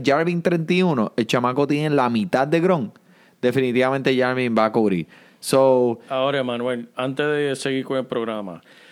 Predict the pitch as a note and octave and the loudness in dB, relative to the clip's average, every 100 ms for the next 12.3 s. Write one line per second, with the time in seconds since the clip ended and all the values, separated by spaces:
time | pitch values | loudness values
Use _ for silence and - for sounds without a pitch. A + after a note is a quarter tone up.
0 | - - - _ _ _ - - C3+ C3+ | -20 -20 -20 _ _ _ -10 -4 0 0
1 | B2+ B2+ C#3 D#3 E3+ C#3+ D3+ D3+ D3+ B2+ | 0 -2 -2 0 0 0 -2 -2 -4 -4
2 | B2+ A#2 A#2 A2+ C3 C3+ C3+ C3 B2 B2+ | -2 -2 -2 -2 -2 -4 -2 -2 -2 -2
3 | A#2 A#2+ A#2+ A2+ A#2+ A2 - - B2 C3 | -2 0 -2 -2 -4 -6 -8 -8 -6 -4
4 | C3+ C3 C3+ A#2+ A2+ A#2 A2+ A2 G#2 A#2 | -4 -4 -2 -4 -2 -6 -4 -8 -8 -6
5 | B2 B2 A#2+ A#2+ A#2 A#2 A#2+ A#2+ A#2 G2+ | -4 -6 -4 -4 -2 -4 -4 -4 -2 -4
6 | G2 G2 A2 G#2 F#2+ A#2+ A#2 - - _ | -4 -6 -4 -6 -4 -4 -4 -8 -16 _
7 | _ _ _ _ _ _ _ _ _ _ | _ _ _ _ _ _ _ _ _ _
8 | A#2 B2 A#2 A2+ B2 A#2+ A2+ G#2+ G2+ G2 | -16 -8 -6 -4 -6 -4 -4 -4 -6 -8
9 | G#2 - G#2+ G#2 G#2 F2+ E2+ _ _ _ | -12 -8 -6 -6 -6 -10 -16 _ _ _
10 | _ _ _ _ _ _ _ G#2 C3+ D#3+ | _ _ _ _ _ _ _ -16 -6 -4
11 | D3+ C#3+ B2+ B2 D#3+ C#3+ D#3 D#3 D3 D#3+ | -2 -4 -4 0 -2 0 -4 -2 -2 -2
12 | D3 A#2 G#2+ | -2 -4 -8